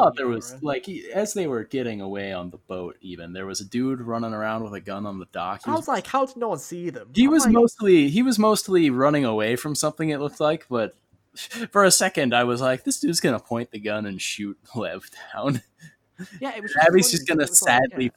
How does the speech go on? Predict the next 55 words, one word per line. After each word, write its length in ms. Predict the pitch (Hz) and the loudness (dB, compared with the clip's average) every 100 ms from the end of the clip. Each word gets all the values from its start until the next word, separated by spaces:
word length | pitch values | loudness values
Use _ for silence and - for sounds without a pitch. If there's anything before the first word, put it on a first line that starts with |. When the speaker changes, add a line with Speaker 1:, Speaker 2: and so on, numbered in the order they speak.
| - | -4
Speaker 1:
float 300 | 110 120 - | -2 -2 -2
back 320 | 107 104 101 | 0 0 -2
to 80 | - | -8
the 180 | 110 107 | -6 -6
aquarium 420 | 95 - 95 98 | -6 -6 -4 -4
Speaker 2:
It's 80 | 208 | -2
like, 220 | 196 - | -2 -2
we 100 | 214 | -6
did, 180 | 196 214 | -6 -6
yeah, 80 | 214 | -6
Speaker 1:
and 80 | 110 | -8
realize 240 | 107 - | -10 -10
your 80 | - | -10
Speaker 2:
we 40 | |
Speaker 1:
friend 200 | 208 247 | -2 -2
Speaker 2:
did 140 | 170 117 | -2 -8
it. 40 | |
Speaker 1:
is 260 | - _ - | -16 _ -12
dead. 180 | 143 - _ 113 _ _ _ _ _ | -12 -14 _ _ _ _ _ _ _
Speaker 2:
Yeah, 200 | 240 160 | -12 -12
it 60 | 131 | -10
was 120 | 165 | -10
like, 160 | 180 175 | -10 -10
"We 100 | 208 | -8
did 280 | - 220 | -4 -4
it." 240 | 160 110 - _ _ | -6 -12 -18 _ _
We, 340 | - 156 180 175 | -10 -8 -4 -2
um, 600 | 165 165 165 160 156 151 _ _ _ _ | 0 0 -2 -4 -8 -16 _ _ _ _
it's 140 | 170 | -12
like, 180 | 190 185 | -10 -8
"Oh, 100 | 208 | -6
we 100 | 156 | -4
got 180 | 147 165 | -2 -4
the 80 | 160 | -4
boat. 360 | 202 175 127 - _ _ _ | -2 -2 -4 -10 _ _ _
Uh, 300 | 151 147 143 | -8 -4 -4
we 100 | 147 | -6
did 240 | 175 214 185 | -4 -4 -4
it." 120 | 147 | -6
And 80 | 147 | -6
then 80 | 170 | -6
it's 100 | 170 | -4
a 60 | |
rowboat. 640 | 147 151 170 156 127 101 - | -2 0 2 0 -4 -12 -14
And 100 | 147 | -10
I'm 60 | 156 | -4
like, 320 | 160 151 127 _ _ _ | -4 -4 -8 _ _ _
"Well, 140 | 165 | -8
people 260 | 165 185 139 | -6 -8 -8
are 60 | |
gonna 180 | 131 123 | -8 -10
see 160 | 117 135 | -10 -12
you 180 | 120 123 | -10 -8
row 220 | 123 117 | -8 -8
away." 240 | 120 117 | -10 -12